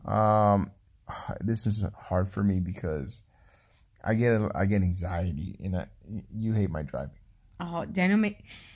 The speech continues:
Speaker 2: every single time I'm in the car, I'm nauseous. There was a time, I don't know if we've shared this yet. There was a time where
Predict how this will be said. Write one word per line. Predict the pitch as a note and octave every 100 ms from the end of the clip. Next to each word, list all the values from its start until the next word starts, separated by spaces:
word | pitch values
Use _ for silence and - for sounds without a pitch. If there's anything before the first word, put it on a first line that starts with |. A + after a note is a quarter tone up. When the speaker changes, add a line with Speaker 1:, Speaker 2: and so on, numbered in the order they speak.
| - -
Speaker 2:
every | G3+ A#3+
single | C#4 B3+ A#3+
time | A#3 A#3+ G#3+
I'm | G3+ F#3+
in | F#3
the | F#3+
car, | - F3 F#3+ G#3+
I'm | F#3 F3+
nauseous. | F3 F#3 F3+ E3
There | F3
was | F3+ F#3
a |
time, | F3 - F#3 G3+ G#3+
I | F3+
don't | F3+
know | G3
if | G3
we've | F3
shared | - F#3 F#3
this | E3+ -
yet. | D#3+ - - _ - -
There | F#3+
was | G#3
a | A#3+
time | A3+ A3 G3+ A3+ B3 - _ _ _ -
where | G3+ G3+ F#3+ F3+ E3